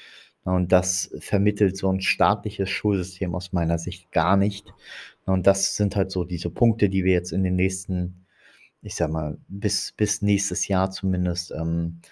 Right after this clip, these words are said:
durchsprechen werden. Wie wird seine Bildung aussehen? Wie wird der Aufenthalt von uns aussehen, ne? Also wo werden wir uns niederlassen?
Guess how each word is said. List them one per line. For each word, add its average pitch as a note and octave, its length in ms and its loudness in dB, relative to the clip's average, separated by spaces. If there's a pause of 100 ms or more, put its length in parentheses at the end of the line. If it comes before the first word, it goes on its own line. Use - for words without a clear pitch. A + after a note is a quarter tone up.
(680)
durchsprechen F#2+ 720 2
werden. F2+ 560 2
Wie F#2+ 340 -4
wird F2 300 -4
seine F2+ 360 2
Bildung G2 360 2
aussehen? F2 720 -4
Wie F#2+ 280 -6
wird - 600 -2
der - 180 -4
Aufenthalt G2+ 500 0
von G2 200 -6
uns G#2 240 -4
aussehen, F#2+ 480 0
ne? F#2+ 120 2
Also F2+ 360 -2
wo G2+ 200 2
werden F#2+ 320 0
wir F#2 80 -4
uns F2+ 220 -8
niederlassen? G2 640 2